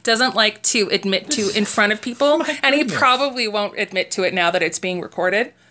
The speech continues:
Speaker 1: But Dave has a habit of taking my jokes and reusing them and never giving me credit.
Speaker 2: I think making them better is
Speaker 1: You
Speaker 2: what
Speaker 1: never,
Speaker 2: you're
Speaker 1: you
Speaker 2: looking
Speaker 1: don't
Speaker 2: for,
Speaker 1: improve
Speaker 2: probably.
Speaker 1: on them.
Speaker 2: That's
Speaker 1: My
Speaker 2: absolutely.
Speaker 1: jokes can't even be improved on. Anyhow, next question.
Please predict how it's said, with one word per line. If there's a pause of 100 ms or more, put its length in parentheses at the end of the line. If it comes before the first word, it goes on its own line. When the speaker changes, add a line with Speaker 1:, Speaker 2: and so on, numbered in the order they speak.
(380)
Speaker 1:
But
Dave
has
a
habit (800)
of (100)
taking
my
jokes
and
reusing
them
and
never
giving
me
credit.
Speaker 2:
I
think
making
them
better (340)
is
Speaker 1:
You
Speaker 2:
what
Speaker 1:
never,
Speaker 2:
you're
Speaker 1:
you (100)
Speaker 2:
looking
Speaker 1:
don't
Speaker 2:
for,
Speaker 1:
improve
Speaker 2:
probably.
Speaker 1:
on
them.
Speaker 2:
That's
Speaker 1:
My (240)
Speaker 2:
absolutely.
Speaker 1:
jokes
can't
even
be
improved
on.
Anyhow,
next
question.